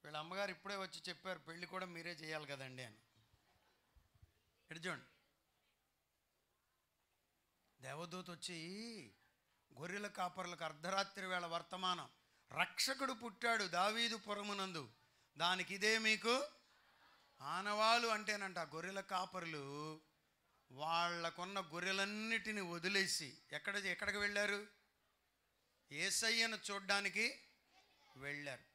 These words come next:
వారు ఏది విన్నారో దానిని అక్కడ చూచారు. ఈ రాత్రి మీరు వాక్యం వింటున్నారుగా, "ప్రభువా, మీరు దర్శిస్తారంట కదా, ప్రభువా, మీరు మాట్లాడతారంట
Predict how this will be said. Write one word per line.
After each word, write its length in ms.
వారు 260
ఏది 460
విన్నారో 1000
దానిని 400
అక్కడ 500
చూచారు. 400
ఈ 80
రాత్రి 340
మీరు 180
వాక్యం 380
వింటున్నారుగా, 680
"ప్రభువా, 440
మీరు 240
దర్శిస్తారంట 920
కదా, 520
ప్రభువా, 400
మీరు 200
మాట్లాడతారంట 1000